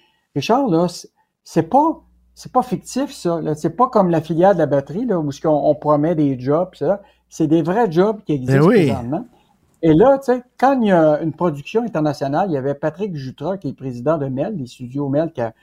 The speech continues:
Speaker 1: qui en passant appartient à, à, à Québécois, là. Il disait, là, que quand t'as une production étrangère qui débarque ici, là, c'est entre quatre-vingts et cent millions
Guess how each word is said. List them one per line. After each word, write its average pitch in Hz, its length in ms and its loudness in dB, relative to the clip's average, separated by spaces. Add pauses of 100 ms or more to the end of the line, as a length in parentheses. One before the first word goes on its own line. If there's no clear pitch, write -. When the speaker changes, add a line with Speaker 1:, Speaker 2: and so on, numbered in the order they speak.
(260)
Speaker 1:
qui 123 140 -4
en 120 80 -2
passant 123 340 -2
appartient 120 460 -6
à, 135 200 -2
à, 123 360 -8
à 123 60 -6
Québécois, 123 520 -6
là. 175 120 -4 (340)
Il 139 120 0
disait, 147 260 2
là, 214 140 4
que 208 120 -6
quand 247 240 0 (140)
t'as 175 140 4
une 151 200 -2 (140)
production 190 800 -2
étrangère 196 640 0
qui 156 100 -6
débarque 139 420 0
ici, 214 220 -8
là, 208 160 -2 (320)
c'est - 180 -4
entre 139 380 -4 (200)
quatre-vingts 185 580 -2
et 139 100 -6
cent 196 300 -4
millions 139 420 -4